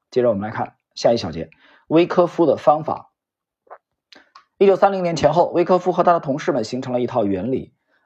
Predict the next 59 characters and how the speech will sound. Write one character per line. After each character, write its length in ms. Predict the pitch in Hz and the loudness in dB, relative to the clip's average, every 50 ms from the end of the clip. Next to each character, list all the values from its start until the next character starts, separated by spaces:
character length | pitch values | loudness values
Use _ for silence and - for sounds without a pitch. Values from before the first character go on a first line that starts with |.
| _ _ | _ _
检 120 | - 131 | -2 -2
验 100 | 120 131 | 0 2
方 200 | 135 190 202 202 | 2 2 0 2
法 260 | 175 143 - - - _ _ | 2 0 0 0 -4 _ _
和 160 | - - 131 | -12 -12 -10
图 160 | - 104 - | -6 -4 -2
表。 240 | - - - - _ _ _ _ _ _ _ | -2 -2 -4 -6 _ _ _ _ _ _ _
啊， 80 | - 82 | -18 -12
这 100 | - 107 | -10 -6
个 160 | 104 101 95 | -6 -6 -6
是 220 | 95 - 110 101 | -6 -8 -10 -8
在 160 | 104 107 98 98 | -6 -6 -6 -4
第 120 | - 156 | -2 0
六 160 | 165 175 147 | 2 2 2
章 200 | 107 107 98 85 | 2 0 -4 -8
啊， 200 | - - 87 78 - _ | -10 -12 -16 -18 -20 _
有 140 | - - 80 | -18 -14 -12
论 160 | 95 98 82 | -12 -12 -12
述。 240 | - - - 65 _ _ _ _ _ _ _ _ _ _ _ _ _ _ _ _ _ _ _ _ - | -14 -16 -20 -20 _ _ _ _ _ _ _ _ _ _ _ _ _ _ _ _ _ _ _ _ -2
第 80 | - 226 | 2 4
五 120 | 190 160 | 4 6
章 300 | 151 208 226 - - - - | 6 4 2 2 -4 -14 -4
会 160 | - 170 170 | 0 0 0
讲 280 | 151 - 156 147 143 143 | 2 4 2 2 2 2
解 160 | 151 156 123 | 0 2 2
威 160 | 123 151 175 | 2 2 0
科 140 | 160 - 180 | -2 -2 -4
夫 140 | 170 175 175 | -4 -4 -8
方 200 | 175 - 190 190 | 0 2 2 4
法 160 | 180 139 98 | 4 2 2
中 260 | 101 - 151 165 160 | 2 -2 -4 -4 -2
用 200 | 156 175 151 131 | -4 -2 -2 0
到 180 | 131 139 127 120 | 2 2 2 2
的 120 | 117 98 | 0 -2
图 160 | - - - 123 | -8 -6 -4 -4
表 160 | 113 82 78 | -2 -2 -4
元 180 | 76 73 80 | -10 -14 -16
素。 240 | 110 - - 131 - _ _ _ _ _ _ | -18 -14 -14 -14 -14 _ _ _ _ _ _
啊， 160 | _ - - _ | _ -20 -20 _
以 140 | - 98 98 | -16 -14 -6
上 200 | 131 131 123 101 | -4 -4 -4 -4
是 220 | - - 98 90 | -8 -10 -10 -8
八 220 | - - 113 123 | -6 -4 -4 -4
十 60 | 127 123 | -6 -8
七 240 | - - - 135 139 | -10 -10 -6 -4 -4
页 80 | 131 | -4
内 80 | 98 90 | -4 -6
容， 180 | 71 - - _ _ | -10 -12 -16 _ _
接 140 | _ - 131 | _ -2 -2
着 80 | 139 127 | 0 0
我 80 | 101 | -2
们 120 | 85 85 98 | -4 -10 -12
进 200 | - - 107 101 | -10 -8 -8 -6
入 120 | 95 87 | -6 -8
了 140 | 82 78 76 | -10 -12 -10
八 160 | 78 - 107 | -8 -8 -8
十 80 | - - | -6 -6
八 140 | 104 107 | -6 -6
页， 160 | 110 101 _ | -6 -8 _